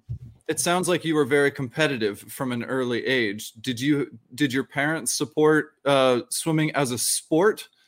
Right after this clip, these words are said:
And did you treat it like, "I'm here to, to win," more so than there to have fun?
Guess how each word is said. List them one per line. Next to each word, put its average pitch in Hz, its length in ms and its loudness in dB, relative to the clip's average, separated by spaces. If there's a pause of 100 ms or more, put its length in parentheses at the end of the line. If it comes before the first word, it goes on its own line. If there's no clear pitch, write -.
(140)
And 147 140 0
did 131 160 0
you 127 120 0
treat 120 360 2
it 185 160 0
like, 151 360 2 (400)
"I'm 156 200 2
here 165 340 2
to, 151 480 4
to 143 160 0
win," 175 380 0
more 165 240 0
so 156 260 2
than 143 220 -4
there 139 180 4
to 139 100 -6
have 131 220 -2
fun? 190 540 -2